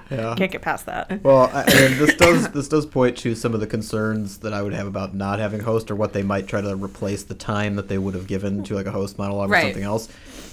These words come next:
Speaker 2: If we run into a bunch of those weird montages where they're just like, "Look, movies,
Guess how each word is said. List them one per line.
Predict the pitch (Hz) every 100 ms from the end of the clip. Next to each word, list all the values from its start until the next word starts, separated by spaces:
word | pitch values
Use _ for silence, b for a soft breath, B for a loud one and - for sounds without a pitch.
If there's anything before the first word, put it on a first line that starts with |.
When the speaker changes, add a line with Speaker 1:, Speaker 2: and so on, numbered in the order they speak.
| -
Speaker 2:
If | 127
we | 233
run | 269 208
into | 165 135 120
a |
bunch | 113 117 -
of |
those | 110 104
weird | 98 98 107 113 113
montages | 98 95 98 98 107 95 101 98 -
where | 104
they're | 104
just | 101 107
like, | 104 98 110
"Look, | 131 117 - b b b
movies, | 98 98 110 135 120 101 95 92 95